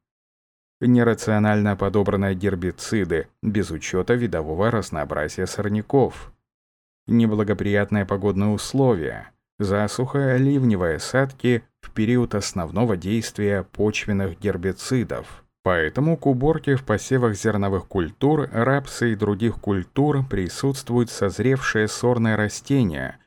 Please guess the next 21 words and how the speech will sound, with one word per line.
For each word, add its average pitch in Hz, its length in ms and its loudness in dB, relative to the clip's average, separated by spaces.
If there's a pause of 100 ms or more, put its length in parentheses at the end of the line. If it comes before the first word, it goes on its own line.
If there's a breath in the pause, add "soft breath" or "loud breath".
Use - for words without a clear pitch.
(100)
обсеменяющиеся 78 1040 -4
на 120 120 2
поверхность 87 760 -4
почвы. 67 640 -6 (640)
Кроме 90 260 2
того, 147 240 4
пахотный 131 480 0
горизонт 110 560 2
белорусской 101 580 0
пашни 123 540 0 (140 loud breath)
скрывает 110 500 0
в - 80 -14
себе 113 560 2
от 117 240 0
трёхсот 110 580 0
миллионов 113 600 4
до 104 160 2
трёх 113 340 2
миллиардов 110 580 2
семян 107 420 2
сорняков. 98 960 0